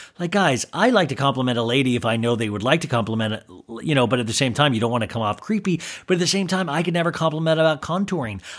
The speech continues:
I don't know about contouring from Adam, so I wouldn't know what I was doing. You know what I'm saying? So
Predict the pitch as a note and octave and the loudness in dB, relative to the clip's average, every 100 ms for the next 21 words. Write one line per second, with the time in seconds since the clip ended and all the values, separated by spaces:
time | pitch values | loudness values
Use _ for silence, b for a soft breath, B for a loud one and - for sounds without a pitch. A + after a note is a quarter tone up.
0 | B - A3+ A#3 F3+ G#3+ A#3 G3 C#3 D#3 | B 2 2 2 2 4 4 2 0 -2
1 | C#3+ D3+ C3+ A#2 B2 F3+ G#3+ A#3+ A#2+ F2+ | -2 -2 -2 -2 -2 0 2 2 -2 -6
2 | - - G3 F#3+ A3+ A#3+ A3 F#3 G#3+ A3+ | -14 -8 -2 2 4 2 -2 -2 0 0
3 | A3 E3+ F3 G3+ G#3 G3 - C4 D4+ G#2 | -2 -4 -4 -4 -4 -6 -6 -6 -6 -8
4 | F#2 D3+ E3+ G3 G3+ - G3+ C4 D#4 D4+ | -2 0 0 0 -2 -2 -2 -4 -8 -14
5 | b b b _ _ _ b - - G3 | b b b _ _ _ b -6 2 4
6 | G3 | 4